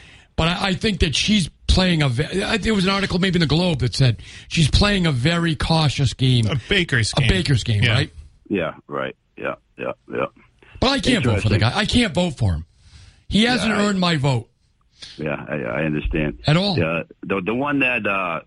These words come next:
Speaker 3: may carry the mantle is that guy, uh, Amore. Uh,
Speaker 1: I like Amore. I'll vote for Amore.
Speaker 2: There's too much problem at the top of the ticket for Amore, I think, unfortunately.
Speaker 1: You think he'll just get washed out?
Speaker 2: I think so.
Speaker 3: Yeah.
Speaker 1: You know,
Speaker 3: I think they said, uh, the, the woman was,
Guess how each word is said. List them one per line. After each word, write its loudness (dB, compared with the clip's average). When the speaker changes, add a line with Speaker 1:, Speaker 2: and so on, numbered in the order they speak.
Speaker 3:
may -2
carry -4
the -4
mantle -4
is -10
that -4
guy, -4
uh, -6
Amore. -4
Uh, -6
Speaker 1:
I -2
like 0
Amore. 2
I'll 2
vote -4
for -2
Amore. 0
Speaker 2:
There's -2
too 2
much 2
problem 2
at 0
the -6
top 0
of 0
the 0
ticket -4
for -8
Amore, 2
I 0
think, 0
unfortunately. 0
Speaker 1:
You 2
think 2
he'll 2
just 0
get 2
washed 2
out? 0
Speaker 2:
I -2
think 0
so. -6
Speaker 3:
Yeah. -4
Speaker 1:
You 0
know, 0
Speaker 3:
I -2
think -2
they 0
said, -4
uh, -2
the, -6
the -6
woman -4
was, -6